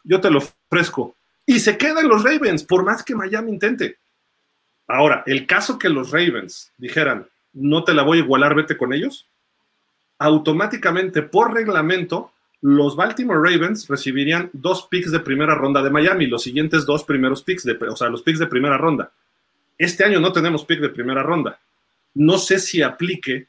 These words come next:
que si se hiciera el trade ahorita, sea el primer pick del año que entra. Eh, pero supongamos que se hace después del draft, sería el primer pick del veinticuatro y el primer pick del veinticinco. Automáticamente, y Miami no puede decir, "No, pero es que no, eso ya está estipulado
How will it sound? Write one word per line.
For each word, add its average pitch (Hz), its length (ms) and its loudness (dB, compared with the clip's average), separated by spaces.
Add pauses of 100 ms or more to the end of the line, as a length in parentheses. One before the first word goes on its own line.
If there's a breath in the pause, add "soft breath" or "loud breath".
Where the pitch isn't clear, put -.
(160)
que 120 120 -16
si - 160 -14
se 127 120 -10
hiciera 151 200 0
el 170 100 0
trade 165 220 2
ahorita, 160 560 2
sea - 240 0
el 151 80 0
primer 143 380 0
pick 147 200 2
del 127 140 2
año 127 180 -4
que 151 120 -2
entra. - 340 -4 (640)
Eh, 120 420 -2
pero 131 200 2 (260)
supongamos 160 640 0
que 147 100 -2
se 165 140 2
hace 160 180 0
después 147 380 0
del 135 100 2
draft, 143 300 -4 (260)
sería 143 280 0
el 156 80 0
primer 165 340 0
pick 180 160 -4
del 180 140 0
veinticuatro 147 540 -2
y 160 40 2
el 135 100 0
primer 143 300 -2
pick 151 160 -4
del 143 100 -2
veinticinco. 123 640 -4 (320)
Automáticamente, 165 840 0
y - 20 4
Miami 180 320 2
no 190 120 -2
puede 190 200 0
decir, 175 340 2
"No, 302 320 -4
pero 233 180 0
es 254 160 -4
que 220 260 -8
no, 226 440 -2
eso 170 220 -2
ya 208 100 -4
está 214 200 -2
estipulado 185 680 0